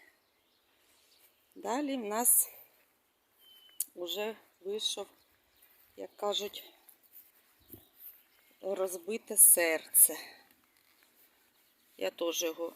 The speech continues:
ось закриваю віточками, бо це, як це кажуть, рослина-привид. Відцвіла, побула і заховалась, так як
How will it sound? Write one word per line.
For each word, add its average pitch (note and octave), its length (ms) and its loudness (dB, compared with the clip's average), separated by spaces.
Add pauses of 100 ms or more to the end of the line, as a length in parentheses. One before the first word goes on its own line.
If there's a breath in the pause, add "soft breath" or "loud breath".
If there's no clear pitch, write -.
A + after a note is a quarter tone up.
ось - 300 -2 (120)
закриваю E3+ 680 2
віточками, G3+ 800 -2 (100)
бо F3+ 80 -6
це, - 180 0
як F#3+ 180 0
це - 180 -8
кажуть, E3+ 540 -6
рослина-привид. G3+ 1120 -2 (680 soft breath)
Відцвіла, G3 880 4 (240)
побула F#3 640 2 (680)
і - 120 -6
заховалась, D#3+ 800 0
так - 300 -4
як G3 100 -2